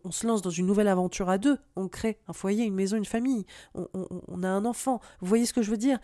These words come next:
Ça, en fait, ça peut prendre des formes tout à fait différentes. C'est juste vraiment cette prise de conscience de,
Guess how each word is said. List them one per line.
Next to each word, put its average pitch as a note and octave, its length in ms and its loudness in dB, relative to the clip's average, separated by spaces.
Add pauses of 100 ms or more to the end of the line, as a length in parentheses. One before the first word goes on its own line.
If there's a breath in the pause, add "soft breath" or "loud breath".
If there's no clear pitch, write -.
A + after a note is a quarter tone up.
(160 loud breath)
Ça, - 240 -2 (280)
en F#3+ 80 -4
fait, C4+ 240 0 (100)
ça - 180 -2
peut G#3 140 0
prendre A#3 240 -2
des G3+ 120 2
formes A#3+ 260 -2
tout - 120 -12
à G#3 100 0
fait G#3 140 -2
différentes. A3+ 460 0
C'est G3+ 140 -2
juste A#3 260 -4 (240 loud breath)
vraiment A3+ 360 2
cette - 180 -4
prise A3 200 -2
de G3+ 100 2
conscience A#3+ 460 -2
de, C4 220 2